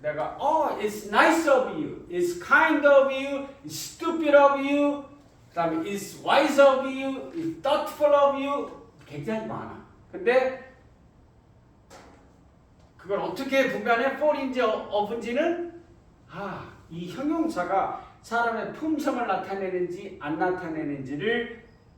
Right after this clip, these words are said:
분간해가지고 품성을 나타낼 때는 of를 쓰고 안 나타낼 때는 for를 써. 근데 이게 헷갈려. 내가 사람한테 ignorant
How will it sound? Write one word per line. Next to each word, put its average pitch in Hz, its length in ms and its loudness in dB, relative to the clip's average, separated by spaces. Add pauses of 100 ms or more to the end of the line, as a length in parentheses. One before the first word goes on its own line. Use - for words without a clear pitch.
분간해가지고 240 1040 -4
품성을 262 420 -2
나타낼 180 440 -4
때는 226 340 -6
of를 311 340 0
쓰고 - 540 -8
안 151 160 -6
나타낼 185 500 0
때는 233 280 -8
for를 349 340 -4
써. - 260 -12 (460)
근데 208 160 -8
이게 180 180 -4
헷갈려. 285 440 0
내가 - 200 -4
사람한테 220 800 -2
ignorant 330 640 6